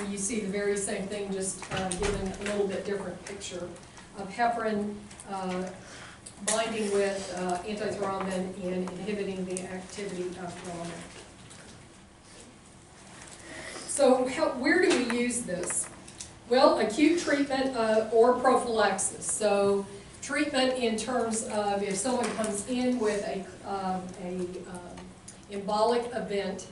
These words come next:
let's say they got a D V T, P E, you can put them on heparin and you get effect immediately. What effect do you get? The effect that you're going for is to stop the clot, uh, propagation.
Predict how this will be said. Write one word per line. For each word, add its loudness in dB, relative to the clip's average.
let's -10
say 0
they 0
got 2
a 0
D -2
V 0
T, -2
P -2
E, 0
you 0
can -4
put -2
them 0
on 2
heparin 0
and -2
you -2
get 0
effect -2
immediately. -2
What 4
effect 2
do -6
you -2
get? 2
The 2
effect 0
that -4
you're 0
going 2
for 2
is -4
to -6
stop 2
the -4
clot, -2
uh, -2
propagation. 0